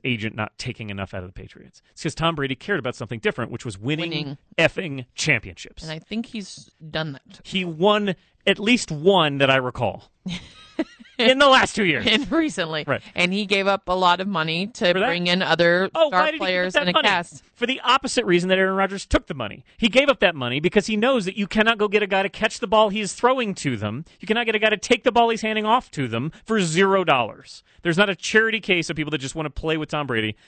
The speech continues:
Speaker 1: except for Gronkowski. He'll just come along because he's, he's bored.
Speaker 2: And also, in, uh, hot breaking news,
Speaker 1: Yeah.
Speaker 2: uh, today in the N F L, Rob Gronkowski announced retirement after eleven seasons.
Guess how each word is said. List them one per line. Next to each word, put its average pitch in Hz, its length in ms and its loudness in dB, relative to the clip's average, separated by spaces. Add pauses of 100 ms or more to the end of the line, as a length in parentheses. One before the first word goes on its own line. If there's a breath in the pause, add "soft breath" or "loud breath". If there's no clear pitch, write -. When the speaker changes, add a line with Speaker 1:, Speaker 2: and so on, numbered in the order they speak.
(160 soft breath)
Speaker 1:
except - 180 -12
for 143 60 -12
Gronkowski. 117 580 -12 (340)
He'll 127 100 -12
just 123 140 -12
come 135 120 -6
along 98 280 -6
because 98 180 -14
he's, 95 160 -16 (160)
he's 123 140 -16
bored. - 320 -20 (280)
Speaker 2:
And 202 140 -2
also, 185 540 -4
in, 151 280 -12
uh, 147 300 -8
hot 160 320 -12 (140)
breaking 156 340 -10
news, 143 380 -10 (120)
Speaker 1:
Yeah. 123 200 -16 (180 soft breath)
Speaker 2:
uh, 156 220 0
today 147 320 -4
in 151 80 -4
the 143 80 -6
N 131 100 -6
F 147 160 -6
L, 156 260 2
Rob 190 240 0
Gronkowski 196 800 -6
announced 160 520 -4
retirement 180 680 0
after 175 280 2
eleven 180 680 2 (120)
seasons. 156 800 -10